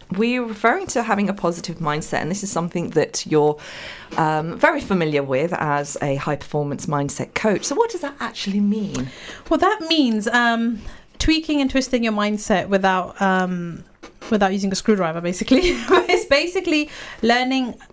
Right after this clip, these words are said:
Speaker 2: how to cope with yourself. It's
Speaker 1: Mm-hmm.
Speaker 2: learning how to love yourself.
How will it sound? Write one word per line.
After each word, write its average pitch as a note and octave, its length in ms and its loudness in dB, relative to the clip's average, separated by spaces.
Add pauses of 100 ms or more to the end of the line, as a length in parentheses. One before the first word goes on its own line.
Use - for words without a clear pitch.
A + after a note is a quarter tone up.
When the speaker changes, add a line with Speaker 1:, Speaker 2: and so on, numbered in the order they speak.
(100)
Speaker 2:
how A3 360 4
to G#3+ 180 -6
cope G#3 260 2
with F#3+ 100 -4
yourself. - 480 -2
It's G3 140 0
Speaker 1:
Mm-hmm. F#3 100 0
Speaker 2:
learning B3+ 280 2
how A3+ 140 2
to A3+ 140 -2
love F#3+ 240 0
yourself. G3+ 540 0